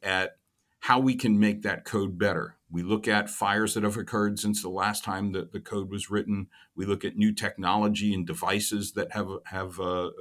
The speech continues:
been brought to the marketplace. And then we also look at the code, believe it or not,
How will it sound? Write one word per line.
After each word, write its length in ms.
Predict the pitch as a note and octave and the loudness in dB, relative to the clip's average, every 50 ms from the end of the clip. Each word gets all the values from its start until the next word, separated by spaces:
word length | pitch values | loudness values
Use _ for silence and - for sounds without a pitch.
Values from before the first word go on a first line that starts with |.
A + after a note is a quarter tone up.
| F2+ D2+ | -10 -8
been 200 | F2 G2 F#2+ F2+ | -6 -6 -6 -4
brought 280 | E2+ F#2+ F#2+ G#2 G2+ - | -2 0 0 0 0 -2
to 100 | - G#2 | -6 -6
the 80 | G2 F#2 | -6 -4
marketplace. 840 | F#2 F#2+ G#2 G#2 G#2 G2 - _ - G#2+ G2+ G#2 G#2 - - - _ _ - - - - - - | -2 0 0 -2 -2 -4 -10 _ -2 0 0 0 0 -2 -4 -6 _ _ -20 -20 -20 -20 -8 0
And 100 | - E3 | 2 4
then 140 | G3 A3 G3+ | 4 4 4
we 100 | D#3+ C#3 | 4 4
also 300 | D3 G3 G3+ - D#3 B2+ | 4 4 4 4 4 4
look 200 | B2 A2+ A2 - | 4 2 0 -2
at 100 | G#2 - | -4 -4
the 60 | G#2 | -4
code, 320 | - - G#2 G#2 G2+ G2+ | -4 0 0 0 0 0
believe 320 | G2+ G#2 A2 C#3 F#3+ G#3 G3+ | 0 0 2 4 4 4 4
it 80 | G#3+ | 4
or 80 | G3+ G3 | 4 4
not, 340 | F3 C3 F2+ E2+ E2+ - | 4 4 4 2 0 -2